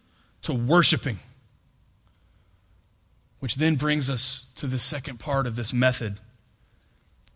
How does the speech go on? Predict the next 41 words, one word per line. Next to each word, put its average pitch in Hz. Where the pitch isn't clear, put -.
or 113
the 113
last 127
part, 107
rather, 110
of 107
this 104
method, 117
which 107
is 104
the 107
calling. 104
The 117
calling. 139
And 123
we 131
hear 190
that 139
word, 135
the 113
call, 143
and 104
people 131
are 117
called 139
to 123
ministry. 117
And 98
no, 156
no, 156
we, 120
we're 139
all 151
called 101
to -
preach. 95
Remember 147
from 151
the 135
very 151
beginning, 131